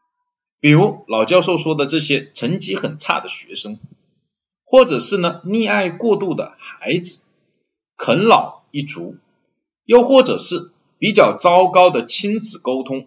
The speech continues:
或夫妻沟通的双方，慢慢的，哎，就变得不沟通了，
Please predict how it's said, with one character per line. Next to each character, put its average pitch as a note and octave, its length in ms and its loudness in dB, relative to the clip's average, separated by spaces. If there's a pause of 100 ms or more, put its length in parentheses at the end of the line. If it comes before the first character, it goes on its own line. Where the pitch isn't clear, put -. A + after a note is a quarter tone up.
或 F3 160 2
夫 E3+ 300 -8
妻 - 180 -6
沟 D3+ 240 -2
通 C#3 180 -10
的 A2 80 -4
双 A#2 280 -4
方， A2+ 240 -8 (680)
慢 C4 180 2
慢 B3 240 2
的， - 280 -2 (100)
哎， G3 160 -4
就 G#3 160 -4
变 A3+ 260 0
得 D3 360 -2
不 F#3+ 100 -6
沟 E3 200 -2
通 D#3 180 -6
了， D3 120 -8